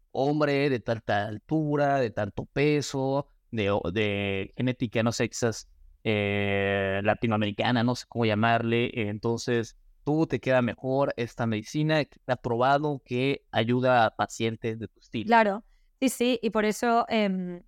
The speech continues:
Speaker 2: bueno, es el sueño esto es, y la gracia es que ahora con, con la colaboración en investigación y, y el, en lo que se llama el, bueno, el aprendizaje federado,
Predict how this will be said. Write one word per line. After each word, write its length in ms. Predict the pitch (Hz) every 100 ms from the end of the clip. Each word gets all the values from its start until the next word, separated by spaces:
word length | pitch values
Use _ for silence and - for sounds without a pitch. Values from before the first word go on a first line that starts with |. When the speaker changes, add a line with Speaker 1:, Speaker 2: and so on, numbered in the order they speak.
| _ _
Speaker 2:
bueno, 180 | 208 226
es 100 | 185
el 100 | 226
sueño 340 | - 226 220 185
esto 180 | 165 190
es, 220 | 170 - -
y 160 | 196
la 100 | 202
gracia 380 | 190 196 - 226
es 160 | 220 -
que 400 | 269 220 196 - _ _ _ _ _ -
ahora 480 | 190 220 220 208 214
con, 600 | 220 202 185 175 180 -
con 200 | 202 190
la 100 | 180
colaboración 1080 | 190 185 175 170 - 208 202 214 220 220 -
en 200 | - 196
investigación 640 | 190 185 - 175 175 220 202
y, 100 | 185
y 120 | 208
el, 200 | 190 185
en 120 | 196 185
lo 80 |
que 80 | 180
se 100 | -
llama 120 | 185
el, 120 | 208 190
bueno, 200 | 190 175
el 60 |
aprendizaje 580 | 170 185 185 180 185 185
federado, 640 | - 196 196 220 180 254